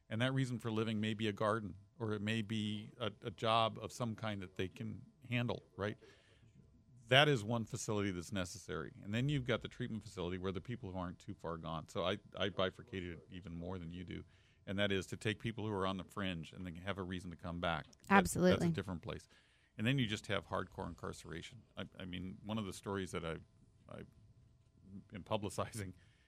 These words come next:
Speaker 1: is I've got a friend who was killed in a motorcycle accident.
Speaker 2: Mm-hmm.
Speaker 1: And the man that killed him was released from jail. He was six years in jail, got off on probation. A year later, he's caught doing a hundred and twenty miles an hour on four oh five on his motorcycle, weaving out of traffic.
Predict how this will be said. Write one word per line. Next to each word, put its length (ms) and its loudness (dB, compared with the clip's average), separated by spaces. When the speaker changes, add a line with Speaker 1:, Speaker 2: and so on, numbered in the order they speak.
Speaker 1:
is 120 -2
I've 180 6
got 140 6
a 40 2
friend 340 0
who 100 -2
was 220 -4
killed 260 -2
in 80 -2
a 20 -4
motorcycle 540 -2
accident. 400 -8
Speaker 2:
Mm-hmm. 220 8
Speaker 1:
And 320 -2
the 180 0
man 300 2
that 120 -2
killed 280 4
him 320 0
was 180 -4
released 300 -2
from 120 -6
jail. 240 -2
He 60 -4
was 120 -8
six 380 -10
years 280 -4
in 100 -2
jail, 340 2
got 140 4
off 180 2
on 80 -4
probation. 520 0
A 40 -2
year 220 -4
later, 380 0
he's 140 2
caught 300 6
doing 180 4
a 40 4
hundred 200 4
and 80 -2
twenty 220 0
miles 320 0
an 80 -2
hour 260 2
on 140 0
four 300 0
oh 140 0
five 260 8
on 100 -2
his 180 -4
motorcycle, 680 -2
weaving 260 -2
out 160 -2
of 80 -10
traffic. 340 0